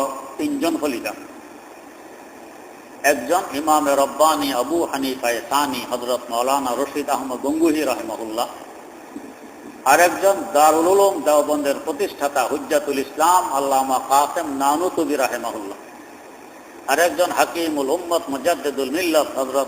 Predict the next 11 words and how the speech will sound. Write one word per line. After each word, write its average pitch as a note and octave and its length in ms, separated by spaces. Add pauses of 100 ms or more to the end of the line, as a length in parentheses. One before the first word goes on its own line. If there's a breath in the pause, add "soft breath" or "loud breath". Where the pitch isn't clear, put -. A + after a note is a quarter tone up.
মাওলানা C3 540 (120)
শাহ C#3 160
আশরাফ C3+ 300
আলী D#3 200 (120)
থানভী C3+ 380
রাহিমাহুল্লাহ। A#2 600 (1120)
এরা C#3 200
কিয়াম C3 360
করতেন C3 300
না C#3+ 160 (960)
এবং C3+ 340